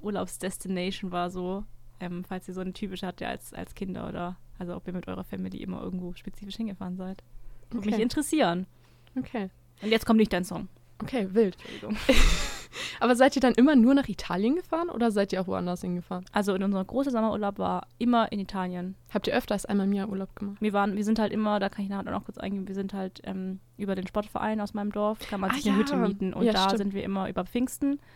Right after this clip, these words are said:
Speaker 1: eine Woche, das und der Italienurlaub. Das war immer so unsere,
Speaker 2: Mhm.
Speaker 1: ja, genau.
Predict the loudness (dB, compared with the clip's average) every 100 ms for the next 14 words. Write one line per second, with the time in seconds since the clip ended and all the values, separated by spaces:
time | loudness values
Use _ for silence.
0 | -6 0 0 2 0 0 -2 0 0 0
1 | -2 -4 -6 -6 -6 -6 -6 -8 -10 -12
2 | -8 -6 -4 -6 -6 -6 -8 -8 -8 -8
3 | -10 -20 -20 _ _ _ -20 _ -6 -4
4 | -4 -4 -6 -10 -20 _ _ -20 -18 -16